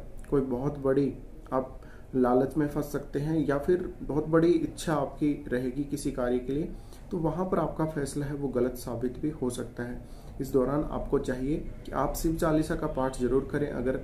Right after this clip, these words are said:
शिव चालीसा का पाठ करते हैं तो मन को काफ़ी सुकून मिलेगा और आप काफ़ी ठंडक दिमाग में महसूस कर पाएंगे। आप अपने दिमाग को control में ज़रूर रखें, otherwise आप बहुत ज़्यादा moody हो जाएंगे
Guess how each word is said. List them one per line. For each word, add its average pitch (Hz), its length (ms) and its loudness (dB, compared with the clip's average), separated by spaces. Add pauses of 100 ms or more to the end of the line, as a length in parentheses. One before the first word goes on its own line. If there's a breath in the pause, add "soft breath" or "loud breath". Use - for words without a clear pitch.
(320 loud breath)
शिव 131 160 0
चालीसा 127 400 2
का 127 120 -2
पाठ 120 340 -2
करते 131 260 -2
हैं 151 240 -2
तो 139 100 2
मन 123 340 2
को 151 60 -2
काफ़ी 127 320 -4
सुकून 135 380 2
मिलेगा 139 440 0 (520 loud breath)
और - 300 4
आप 143 320 0 (260)
काफ़ी 139 320 2 (200)
ठंडक 160 360 6
दिमाग 127 420 2
में 139 160 0
महसूस 127 440 0
कर 123 160 0
पाएंगे। 120 340 0 (340 loud breath)
आप 139 180 2
अपने 131 260 2
दिमाग 117 380 0
को 151 80 0
control 123 420 2
में 135 220 0
ज़रूर 127 280 6
रखें, 120 340 -2 (320 loud breath)
otherwise 139 520 4
आप 131 140 -2
बहुत 127 320 -2
ज़्यादा 131 220 4
moody 120 320 2
हो 139 140 2
जाएंगे 135 400 2